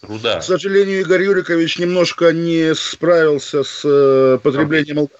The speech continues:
Speaker 2: алкоголя на работе, да, я, насколько понимаю,
Speaker 1: Не знаю,
Speaker 2: легенда
Speaker 1: не знаю,
Speaker 2: гласит.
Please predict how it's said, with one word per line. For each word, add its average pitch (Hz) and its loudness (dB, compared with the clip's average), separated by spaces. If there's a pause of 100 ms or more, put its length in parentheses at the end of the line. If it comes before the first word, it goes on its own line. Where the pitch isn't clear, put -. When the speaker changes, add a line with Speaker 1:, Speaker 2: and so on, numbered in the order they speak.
(140)
Speaker 2:
алкоголя 160 2
на 147 -2
работе, 156 -2
да, 139 -2
я, 135 2
насколько 110 -6
понимаю, 127 2
Speaker 1:
Не 123 2
знаю, 120 2
Speaker 2:
легенда 123 0
Speaker 1:
не 110 -2
знаю, 107 -2
Speaker 2:
гласит. 90 -4